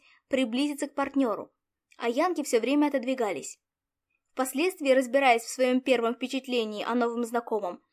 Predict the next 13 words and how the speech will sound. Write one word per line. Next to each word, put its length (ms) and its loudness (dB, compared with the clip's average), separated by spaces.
североамериканец 960 2
думал 360 2
о 120 0
латиноамериканце. 1000 0
Какой 300 2
он 80 4
назойливый, 560 2
бесцеремонный, 840 0
претендует 560 0
на 80 4
установление 580 2
близких 380 -4
отношений. 640 -2